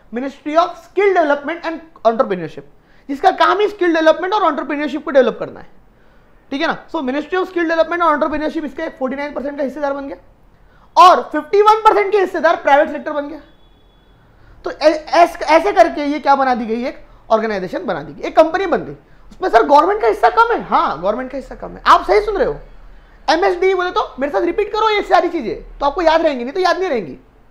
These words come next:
Clear? Ministry of Skill Development and Entrepreneurship। Clear? अब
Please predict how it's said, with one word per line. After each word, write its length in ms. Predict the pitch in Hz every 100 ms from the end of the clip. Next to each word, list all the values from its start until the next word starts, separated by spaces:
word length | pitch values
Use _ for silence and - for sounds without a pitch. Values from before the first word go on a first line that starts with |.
| _ _ _ _ _ - _ _ - - - - - - 202 190 180 - - _ - _ _ _ _ _ _ - 185 151 127 - - 120 _ _ _ _ _ _ _ _ - - - - _ _ - _ - _ -
Clear? 360 | 254 320 320 -
Ministry 300 | 233 285 -
of 100 | 339
Skill 220 | 349 - 302
Development 360 | 277 277 269
and 140 | 285 359 - 214
Entrepreneurship। 580 | 202 175 147 139 - _ _ _ _ _
Clear? 200 | 247 311 339 - _ _ _ _ _ _ _ _ _ _ _ _ -
अब 360 | 403 - -